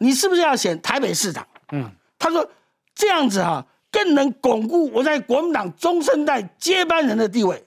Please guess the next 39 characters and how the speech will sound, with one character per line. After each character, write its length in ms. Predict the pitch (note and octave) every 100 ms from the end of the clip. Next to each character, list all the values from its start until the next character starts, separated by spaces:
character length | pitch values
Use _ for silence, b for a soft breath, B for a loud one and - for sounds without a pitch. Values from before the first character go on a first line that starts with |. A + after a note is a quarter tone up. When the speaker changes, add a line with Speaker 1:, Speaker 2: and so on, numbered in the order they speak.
| _
Speaker 2:
嗯。 260 | D#3+ C#3 G#2+ -
Speaker 1:
是 180 | - E4+
个 180 | A3+ - _
稳 400 | F#3+ B3+ G3+ F#3
赚 380 | - D#4 G#3 E3 _ _
不 140 | E4
赔 240 | - F#3+ G3+
的 180 | G3 - _
选 380 | - - D3+ C3
择。 240 | D#3 C#3+ b b
我 100 | A3
请 200 | - F3
问 120 | G3
一 40 |
下， 160 | F3 D#3
Speaker 2:
哦。 100 | A2+ _ _ _ _
Speaker 1:
国 160 | G#3
民 200 | C4+ D4
党 220 | C4 - - _
是 140 | C4+ B3+
通 280 | - D4+
过 140 | C#4+ A#3
哪 220 | F#3 D#3+
次 200 | E3+ C4
大 240 | G#3 G#3+ F3
会， 240 | G3 C#3 D#3
Speaker 2:
嗯。 220 | D#3 D3
Speaker 1:
哪 220 | G3+ G#3
次 260 | G#3 E4+ B3+
常 320 | - F#3+ C4
会 280 | C4 A3 - b b
决 240 | - A3+ E4
定 180 | F4 C4+
说 320 | B3+ B3 B -
有 260 | A#3 A3
这 120 | G#3+ F4+
么 140 | D4+
一 140 | D#4
个 280 | A#3+ B3 F3+